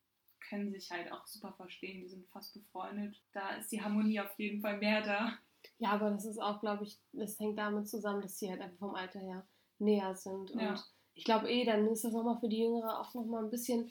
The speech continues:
Speaker 2: schwerer, wenn die sieht, okay, die beiden verstehen sich so gut, dann ist das schon, ja, ich glaub, also ich kann mir vorstellen, dass es dann nochmal irgendwie ein bisschen blöd für sie ist und dann will sie vielleicht nochmal mehr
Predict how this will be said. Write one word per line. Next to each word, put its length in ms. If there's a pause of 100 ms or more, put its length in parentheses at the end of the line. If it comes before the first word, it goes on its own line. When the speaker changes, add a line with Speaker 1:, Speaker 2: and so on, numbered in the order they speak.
(260)
Speaker 2:
schwerer, 500
wenn 180
die 120
sieht, 240
okay, 240
die 80
beiden 240
verstehen 320
sich 140
so 120
gut, 320 (460)
dann 160
ist 100
das 160
schon, 540 (320)
ja, 460 (220)
ich 120
glaub, 260
also 160
ich 60
kann 100
mir 120
vorstellen, 540
dass 200
es 260 (380)
dann 160
nochmal 340
irgendwie 340
ein 60
bisschen 300
blöd 180
für 120
sie 120
ist 180
und 60
dann 240
will 100
sie 120
vielleicht 320 (400)
nochmal 420
mehr 420